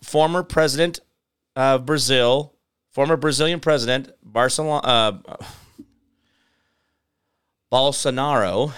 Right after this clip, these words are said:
Sorry about that. I've met him and his son, uh, met them a couple different times. That does not make me an enemy of America or an insurrectionist or anything other than that. By the way, Tucker Carlson's,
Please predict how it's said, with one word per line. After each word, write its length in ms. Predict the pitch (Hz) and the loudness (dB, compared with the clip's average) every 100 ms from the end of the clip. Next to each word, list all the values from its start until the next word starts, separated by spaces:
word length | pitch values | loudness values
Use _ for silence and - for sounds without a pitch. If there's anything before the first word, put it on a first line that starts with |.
| - | -10
Sorry 300 | - 101 95 | -4 0 0
about 240 | 90 87 | -2 -4
that. 180 | 101 127 | -2 -2
I've 160 | 104 110 | -2 -2
met 160 | 123 113 | -2 -2
him 240 | 151 160 | -4 -4
and 120 | 143 | -4
his 120 | 135 | -2
son, 460 | - 131 127 165 165 | 0 0 -2 -4 -10
uh, 340 | - 107 101 98 | -8 -4 -2 -2
met 200 | 117 127 | -4 -8
them 100 | 110 | -8
a 60 | |
couple 240 | 101 160 151 | -6 -6 -4
different 260 | 127 107 | -8 -8
times. 540 | 98 107 131 160 - - _ | -6 -4 -2 -4 -8 -10 _
That 140 | 117 113 | -8 -4
does 200 | 170 151 | -4 -4
not 200 | 175 147 | -6 -4
make 220 | 175 175 | -6 -6
me 220 | 160 165 | -10 -8
an 100 | 156 | -6
enemy 420 | 143 185 147 127 | -6 -6 -6 -6
of 160 | - 135 | -6 -8
America 640 | 135 185 123 - 107 120 - | -6 -4 -6 -4 -2 -2 -2
or 240 | 170 180 | -2 -2
an 40 | |
insurrectionist 840 | 170 165 165 180 175 - 104 110 - | -4 -6 -6 -6 -6 -10 -12 -10 -8
or 400 | - 160 175 170 | -6 -4 -2 -4
anything 380 | 139 156 143 156 | -6 -6 -6 -4
other 360 | 160 101 110 | -2 0 -2
than 120 | 117 135 | -4 -2
that. 280 | 123 90 | -2 -2
By 120 | 101 113 | -2 -2
the 80 | |
way, 260 | 123 139 117 - - - | 2 0 0 -6 -20 -20
Tucker 280 | - 175 185 | -8 -6 -6
Carlson's, 680 | - 202 214 208 180 160 | 0 2 4 2 -2 -6